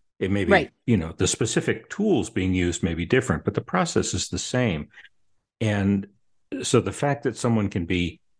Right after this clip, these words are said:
Speaker 1: irritated about the lack of
Speaker 2: <laughs>
Speaker 1: definitive answers on vaccines,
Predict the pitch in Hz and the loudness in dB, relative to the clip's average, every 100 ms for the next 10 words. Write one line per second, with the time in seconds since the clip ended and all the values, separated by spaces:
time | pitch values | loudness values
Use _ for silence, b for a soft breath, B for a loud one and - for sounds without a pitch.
0 | _ 120 127 117 117 101 92 95 92 87 | _ -2 -2 -2 -2 -2 -2 -2 0 -2
1 | 90 - 82 92 98 - 92 82 208 262 | -2 -4 0 0 0 0 0 0 -4 -2
2 | 226 202 104 90 95 101 - - 90 85 | 0 0 0 0 0 0 0 -2 0 0
3 | 90 85 - 135 90 | 0 0 0 2 0